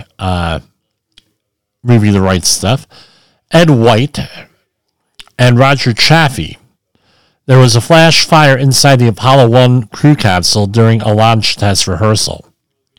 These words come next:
And this is, I'm reading an article from astronomy dot com. So, uh, every year they apparently have a memorial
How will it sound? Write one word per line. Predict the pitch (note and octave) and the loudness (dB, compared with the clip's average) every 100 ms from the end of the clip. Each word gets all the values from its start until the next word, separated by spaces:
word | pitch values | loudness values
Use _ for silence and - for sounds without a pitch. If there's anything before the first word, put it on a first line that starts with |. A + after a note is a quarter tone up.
| _ _ _ _ _ _ _ _ _ _ _ _ _ _ _ _ _ | _ _ _ _ _ _ _ _ _ _ _ _ _ _ _ _ _
And | C3 C#3 | 0 2
this | E3+ D#3 | 4 2
is, | C#3+ C#3 | 2 2
I'm | C#3 C3 | 0 2
reading | C#3 D3+ C#3 | 2 4 4
an | B2+ | 4
article | B2+ B2+ - B2+ | 2 2 0 -2
from | - G#2 | 0 -2
astronomy | F#2+ - B2 A#2+ A2+ A2+ | 0 0 0 2 2 0
dot | G#2 G#2 F#2+ - | 0 -2 -4 -4
com. | A#2 C3 E2+ E2+ F#2+ _ _ - - _ | -2 0 0 -4 -8 _ _ -20 -20 _
So, | - - F3 A2 A2 G#2 E2+ - - - - _ _ _ _ _ _ _ _ _ _ _ _ _ _ _ _ _ _ | -8 -2 0 2 2 0 -4 -12 -14 -18 -20 _ _ _ _ _ _ _ _ _ _ _ _ _ _ _ _ _ _
uh, | B2+ A#2 B2 | -2 0 2
every | E3+ F3 D#3+ | 2 2 4
year | C#3+ | 4
they | B2+ A#2 A#2 _ | 4 2 0 _
apparently | A2 G#2 A#2+ B2+ C3 A#2 | -8 -4 -2 -2 0 2
have | G#2+ A2 G#2+ | 2 2 0
a | G#2 G#2+ G2+ G2+ F#2+ - _ _ _ - G#2+ - | -2 -2 0 -2 -4 -12 _ _ _ -20 -20 -4
memorial | A2+ A2 A2 A#2 G#2 F#2 G#2 | 0 2 4 4 2 0 -2